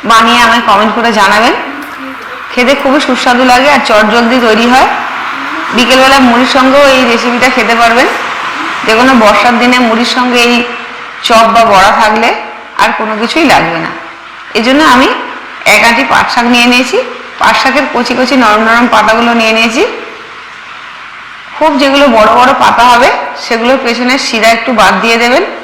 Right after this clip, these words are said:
আমি বেশি বড় বড় পাতায় নিইনি, একটু ছোট ছোট পাতাই নিয়েছি। আর ছোট পাতার এইভাবে ভালো করে ডগাটা এইভাবে নিয়ে নিলে,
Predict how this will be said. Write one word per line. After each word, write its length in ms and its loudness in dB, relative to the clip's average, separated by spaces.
আমি 220 2
বেশি 240 0
বড় 260 4
বড় 180 2
পাতায় 300 0
নিইনি, 240 0
একটু 220 -4
ছোট 200 -4
ছোট 180 -2
পাতাই 340 2
নিয়েছি। 380 0
আর 280 2
ছোট 180 -2
পাতার 300 2
এইভাবে 400 2
ভালো 280 2
করে 180 2
ডগাটা 320 2
এইভাবে 360 2
নিয়ে 180 0
নিলে, 280 2